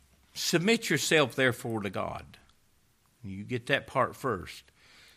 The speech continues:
"Submit yourself, therefore, to God." Bow to him, surrender to him. "Not my will, but thine be done." Then resist the devil, and he'll flee from you. It's not that he flees from you, he flees from him.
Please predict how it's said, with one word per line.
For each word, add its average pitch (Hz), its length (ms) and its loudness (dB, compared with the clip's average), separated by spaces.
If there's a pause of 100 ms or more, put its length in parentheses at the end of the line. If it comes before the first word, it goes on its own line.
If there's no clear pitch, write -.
"Submit 160 720 6
yourself, 160 580 8
therefore, 151 500 8
to 143 100 0
God." 90 340 4 (1120)
Bow 185 440 12
to - 140 0
him, 113 420 4
surrender 180 540 8
to 123 160 0
him. 120 340 6 (280)
"Not 185 220 12
my 214 240 12
will, 196 360 12
but 170 220 10
thine 180 240 12
be 175 160 8
done." 160 280 8 (260)
Then 269 500 10
resist 214 520 12
the 185 120 12
devil, 170 360 12
and 143 60 10
he'll 160 140 12
flee 160 240 8
from 113 240 4
you. 98 380 4 (340)
It's 139 220 4
not 220 240 12
that 220 80 12
he 190 100 12
flees 185 340 10
from 147 180 4
you, 214 160 10
he 180 180 12
flees 165 360 8
from 104 200 -2
him. 170 280 4